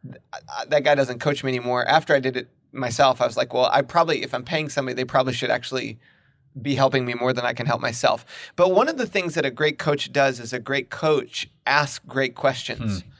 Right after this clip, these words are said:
Speaker 1: So I began to think, what, what if I could flip that same concept on its head and be the one asking myself great questions? So
Speaker 2: Hmm.
Speaker 1: I love to,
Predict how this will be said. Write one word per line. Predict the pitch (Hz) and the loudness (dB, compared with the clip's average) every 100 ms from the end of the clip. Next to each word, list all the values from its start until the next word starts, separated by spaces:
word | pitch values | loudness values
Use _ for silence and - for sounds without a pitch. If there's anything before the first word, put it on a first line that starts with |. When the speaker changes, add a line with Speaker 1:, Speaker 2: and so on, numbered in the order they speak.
| - - - - | -20 -20 -20 -4
Speaker 1:
So | 175 | 6
I | 170 | 6
began | 170 180 202 | 6 4 4
to | 165 | 2
think, | - 165 147 | 0 -2 4
what, | 170 214 196 | 6 6 2
what | 143 165 233 | 0 4 8
if | 269 262 | 6 6
I | 175 | 4
could | 175 156 | 4 -4
flip | - - 175 185 - | -6 -10 -2 -2 2
that | 147 139 | 2 2
same | - 160 131 | 0 0 -2
concept | 123 160 165 175 - 131 - - - | -2 0 0 0 2 0 0 -10 -4
on | 135 143 | 0 2
its | 127 123 - - 135 | 0 -2 -8 -8 -2
head | 151 160 131 120 120 - _ _ _ | 2 4 4 2 -10 -20 _ _ _
and | 139 135 | -4 2
be | 160 | 2
the | 147 | 2
one | 139 143 135 | 2 0 0
asking | 135 131 - 127 | -2 -2 -4 -4
myself | 117 117 131 120 | -4 -2 0 0
great | - 120 | -2 -8
questions? | 120 127 120 107 107 - | -2 -2 -2 -10 -12 0
So | 143 131 | 0 2
Speaker 2:
Hmm. | 123 98 - - | -2 -8 -10 2
Speaker 1:
I | 196 | 8
love | 208 170 | 8 8
to, | 147 123 | 6 0